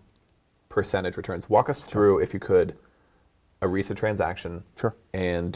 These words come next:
Speaker 1: the dollars that went into it for purchase, for construction, for, like, rent, all of that. Walk us through the numbers.
Speaker 2: That's great. I wish I had a cheat sheet in front of me, so, uh, excuse me, this is gonna be off the cuff.
Speaker 1: Yeah.
Speaker 2: Um, okay, so there's, um, there's a duplex that, uh, we just settled on two weeks ago, okay?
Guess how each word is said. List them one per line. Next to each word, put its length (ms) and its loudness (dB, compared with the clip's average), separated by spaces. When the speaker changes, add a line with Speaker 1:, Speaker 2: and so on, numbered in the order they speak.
Speaker 1:
the 100 -2
dollars 440 6
that 80 2
went 140 2
into 240 0
it 100 4
for 100 -2
purchase, 400 4
for 120 0
construction, 440 0
for, 240 2
like, 180 0
rent, 300 2
all 160 6
of 60 2
that. 200 -2
Walk 180 4
us 80 -4
through 100 2
the 40 -2
numbers. 480 -4
Speaker 2:
That's 200 4
great. 180 2
I 140 8
wish 220 2
I 40 6
had 100 4
a 60 2
cheat 200 -4
sheet 100 -6
in 100 -4
front 160 -4
of 60 -6
me, 40 -6
so, 180 -2
uh, 260 -6
excuse 320 -4
me, 80 -4
this 80 -4
is 40 -16
gonna 120 -2
be 60 4
off 140 2
the 60 -6
cuff. 220 -8
Speaker 1:
Yeah. 140 0
Speaker 2:
Um, 220 4
okay, 160 6
so 140 4
there's, 280 8
um, 400 6
there's 140 -2
a 40 0
duplex 560 0
that, 260 0
uh, 200 0
we 120 -4
just 260 -4
settled 280 0
on 320 -4
two 120 -6
weeks 180 -10
ago, 180 -6
okay? 160 -2